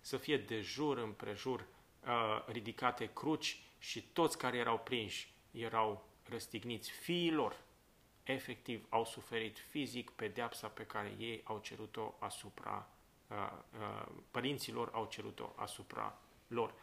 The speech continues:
Lucrul acesta s-a întâmplat exact după cum ei au, ă, cerut. Și tot așa cum, ă, motivația inițială a marelui preot,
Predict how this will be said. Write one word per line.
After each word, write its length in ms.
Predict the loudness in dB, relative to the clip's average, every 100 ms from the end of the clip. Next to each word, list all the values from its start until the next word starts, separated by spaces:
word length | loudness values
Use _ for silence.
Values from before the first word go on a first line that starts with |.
| -20 -20 -10
Lucrul 360 | -4 -2 -2
acesta 340 | -4 -4 -8 -8
s-a 140 | -6
întâmplat 500 | -4 -6 -4 -2 -4 -10 -20 -12
exact 400 | -8 -2 -2 -2
după 220 | -8 -10
cum 240 | -8 -6
ei 260 | -4 -4 -2
au, 300 | -2 -2 -4 -16 -20 -20 -14 -4
ă, 140 | -4
cerut. 400 | 0 0 0 -2 -12 -20 -20 -20 -20 -6
Și 680 | -2 0 2 2 0 -2 -6 2
tot 180 | 4
așa 220 | 4 4 2
cum, 340 | 2 -2 2
ă, 360 | 4 4 2 -2 -14 -20 -20 -20 -18 -14 2
motivația 600 | 2 4 8 8 8 2
inițială 540 | 0 -2 4 4 4
a 120 | 2
marelui 420 | 4 6 6 2 0
preot, 440 | 2 4 4 -2